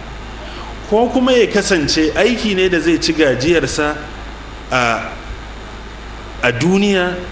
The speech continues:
da lahira, ko kuma a du-, a lahira kaɗai,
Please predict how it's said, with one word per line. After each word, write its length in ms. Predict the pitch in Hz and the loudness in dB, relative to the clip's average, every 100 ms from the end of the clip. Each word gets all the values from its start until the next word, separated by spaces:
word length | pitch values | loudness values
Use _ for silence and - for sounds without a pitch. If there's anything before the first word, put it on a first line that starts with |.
| - 113 104 | -12 -10 -2
da 100 | 117 | 2
lahira, 560 | 131 165 185 196 185 170 175 - - - - | 4 2 2 0 0 -2 -6 -10 -12 -12 0
ko 160 | 185 185 | 2 4
kuma 320 | 190 185 190 | 4 2 2
a 100 | 165 | 2
du-, 260 | 135 147 156 | 2 2 2
a 80 | 127 | 2
lahira 560 | 131 160 170 185 160 110 | 2 2 2 2 2 2
kaɗai, 400 | - - 196 | 0 4 2